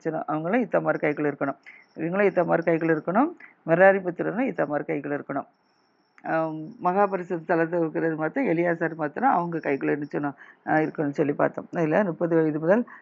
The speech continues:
ஐம்பது வயதுக்குள்ள எல்லாம் எண்ணு, எண்ணிட்டு அவர் நினைச்சாரு. அவர்கள் ஆசாரிப்பு கூடாரத்தை செய்யும் பணிவிடைகள், அதுக்கு அடுத்த காவல்கள் எல்லாத்தையும் பா-, காக்கிறது என்ன வேலை அப்படின்னா, வாசஸ்தலத்துல பலகைகள், தாழ்பால்கள், தூண்கள், பாதங்கள், ஆம், சுற்றிலும் இருக்கிற பிரகாரத்தின் தூண்கள்,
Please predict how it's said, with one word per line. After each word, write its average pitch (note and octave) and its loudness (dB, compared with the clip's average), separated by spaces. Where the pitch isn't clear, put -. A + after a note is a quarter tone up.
ஐம்பது E3+ 2
வயதுக்குள்ள D#3+ 2
எல்லாம் D#3 4
எண்ணு, D#3+ 4
எண்ணிட்டு D3 0
அவர் E3+ 4
நினைச்சாரு. D#3 0
அவர்கள் D#3 6
ஆசாரிப்பு E3+ 4
கூடாரத்தை D#3 0
செய்யும் D#3 -2
பணிவிடைகள், D#3 0
அதுக்கு E3 2
அடுத்த D#3 -2
காவல்கள் D#3+ 4
எல்லாத்தையும் D#3 0
பா-, D3 2
காக்கிறது D3 2
என்ன D3+ -2
வேலை D#3 4
அப்படின்னா, D3+ 0
வாசஸ்தலத்துல D#3 0
பலகைகள், D3+ 2
தாழ்பால்கள், D#3 2
தூண்கள், D#3 -2
பாதங்கள், D#3 2
ஆம், D#3 0
சுற்றிலும் F#3 -2
இருக்கிற E3 0
பிரகாரத்தின் D#3+ 2
தூண்கள், D#3 0